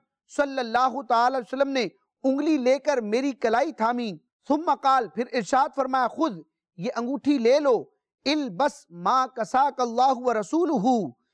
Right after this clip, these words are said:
یعنی کہ پہن لے جو تجھے اللہ اور اس کا رسول پہناتے ہیں۔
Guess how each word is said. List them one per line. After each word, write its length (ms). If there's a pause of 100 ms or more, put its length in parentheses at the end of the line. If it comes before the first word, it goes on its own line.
(220)
یعنی 280
کہ 180
پہن 560
لے 260 (380)
جو 160
تجھے 400
اللہ 240
اور 240
اس 160
کا 140
رسول 360
پہناتے 520
ہیں۔ 180